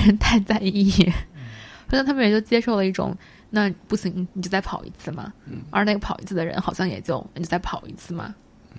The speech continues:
Speaker 1: 就是这样的感觉，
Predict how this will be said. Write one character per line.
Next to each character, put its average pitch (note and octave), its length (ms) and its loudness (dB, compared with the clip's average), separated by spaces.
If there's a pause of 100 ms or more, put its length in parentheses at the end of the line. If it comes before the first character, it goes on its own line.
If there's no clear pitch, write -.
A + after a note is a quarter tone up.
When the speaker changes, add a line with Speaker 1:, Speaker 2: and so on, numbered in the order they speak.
(880)
Speaker 1:
就 G#3+ 100 2
是 G#3 240 -2 (220)
这 A3 120 2
样 F#3+ 140 2
的 F3 140 0
感 - 220 -6 (120)
觉， - 400 -12